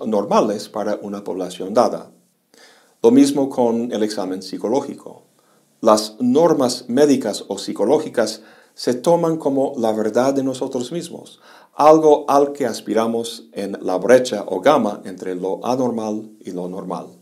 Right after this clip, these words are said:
Por ejemplo, una persona con gusto sexual por miembros de su propio sexo adopta la heterosexualidad como norma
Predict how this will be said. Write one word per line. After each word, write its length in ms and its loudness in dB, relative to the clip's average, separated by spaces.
Por 140 -2
ejemplo, 420 -6
una 160 0
persona 400 4
con 180 0
gusto 300 -2
sexual 420 -2
por 160 -4
miembros 380 -4
de 80 -10
su 180 -16
propio 260 -14
sexo 520 -2
adopta 720 2
la 340 -6
heterosexualidad 1200 -4
como 320 -6
norma 480 -4